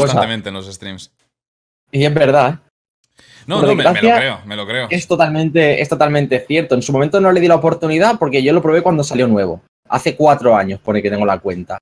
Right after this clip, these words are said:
Speaker 2: Y cuando lo probé, el juego no tenía nada. Estaba vacío por todos lados.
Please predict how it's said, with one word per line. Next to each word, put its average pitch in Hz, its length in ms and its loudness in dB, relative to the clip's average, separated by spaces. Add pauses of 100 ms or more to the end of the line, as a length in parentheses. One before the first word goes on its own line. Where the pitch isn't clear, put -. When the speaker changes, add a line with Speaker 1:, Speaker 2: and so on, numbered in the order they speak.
(160)
Speaker 2:
Y 117 160 -8
cuando 104 400 -2
lo 113 160 0
probé, 135 420 4
el 120 120 0
juego 135 240 2
no 135 140 2
tenía 123 380 0
nada. 104 460 -2 (180)
Estaba 135 340 0
vacío 127 500 -2
por 113 160 -2
todos 110 200 0
lados. 95 360 -4